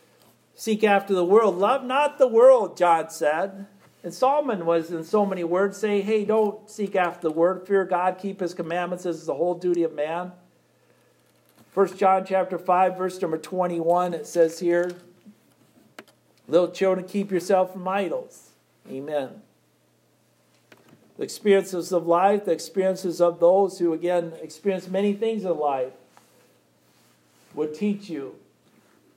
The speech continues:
that the world's gonna pass away, but he that doeth the will of the Father is gonna abide forever. The world's gonna pass away.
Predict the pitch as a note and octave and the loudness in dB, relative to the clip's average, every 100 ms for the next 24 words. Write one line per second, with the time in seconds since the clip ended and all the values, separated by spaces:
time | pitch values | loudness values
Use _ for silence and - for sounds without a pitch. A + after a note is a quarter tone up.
0 | _ D3+ F3+ F3 A3 A3 A#3 A3 G#3 A3 | _ -8 -2 2 4 2 -2 -6 -4 -4
1 | A#3 A3 G#3+ G#3 A3+ G3+ C3+ - - _ | -4 -2 -2 0 -2 -2 -6 -10 -20 _
2 | _ _ _ _ _ _ _ _ _ _ | _ _ _ _ _ _ _ _ _ _
3 | _ _ _ _ _ - B2+ - G3+ F#3 | _ _ _ _ _ -12 -10 -4 0 0
4 | F3+ F#3 F3+ E3+ F3+ F3 E3+ E3 E3 D#3+ | 0 -2 0 2 2 2 0 0 2 0
5 | D#3 D#3+ C#3 C#3 C#3 C#3 - B2+ B2+ B2 | -2 -4 -4 -2 -2 -4 -6 -4 -4 -4
6 | C#2+ C#2 - _ _ _ _ _ _ _ | -10 -18 -20 _ _ _ _ _ _ _
7 | _ _ _ _ D#3+ E3+ A#3+ A3 - D#3 | _ _ _ _ -2 4 6 4 -2 -10
8 | D3+ D3+ C3+ C3+ C3+ B2+ A#2+ | -4 -4 -4 -6 -10 -8 -10